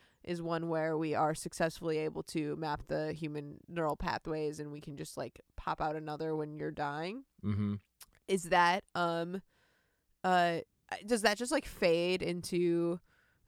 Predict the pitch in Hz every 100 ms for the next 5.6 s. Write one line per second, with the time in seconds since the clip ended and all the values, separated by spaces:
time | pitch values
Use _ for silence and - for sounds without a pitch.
0 | _ 175 175 165 151 - 190 - 185 185
1 | 226 202 - 220 196 202 190 180 - 175
2 | 170 160 151 - - 196 180 170 170 160
3 | 175 170 170 160 170 160 170 175 165 165
4 | 160 151 120 160 143 160 147 143 139 -
5 | 185 220 202 113 110 92